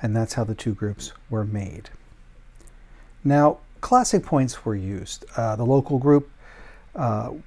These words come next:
received their treatment in a seated position. That's very normal. Again, for seated treatments, acupuncturists tend to make sure you're relaxed and, uh, you've slept well, you're rested. Otherwise, they'll have you relax lying face up or face down.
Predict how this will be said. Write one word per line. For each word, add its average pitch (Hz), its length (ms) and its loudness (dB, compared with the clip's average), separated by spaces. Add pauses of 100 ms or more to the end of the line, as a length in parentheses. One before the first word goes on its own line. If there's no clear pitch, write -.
(360)
received 202 380 6
their 214 80 4
treatment 165 340 4
in 143 80 2
a 139 40 0
seated 135 440 0
position. 113 480 -2
That's 117 200 -4
very 127 180 0
normal. 110 460 -2 (960)
Again, 156 320 6
for 170 120 0
seated 170 380 4
treatments, 135 640 0
acupuncturists 127 720 -4
tend 120 240 -2
to - 100 -8
make 110 180 -2
sure 107 140 -4
you're 98 120 -4
relaxed 156 640 0
and, 98 380 -8
uh, 98 200 -8
you've 101 160 -10
slept 165 320 4
well, 135 320 4
you're 98 140 -4
rested. 139 340 4
Otherwise, 120 420 0
they'll 113 100 -4
have 110 240 -6
you 110 40 -6
relax 101 720 -8
lying 107 240 -4
face - 320 -8
up - 160 -10
or - 80 -6
face - 240 -10
down. - 240 -12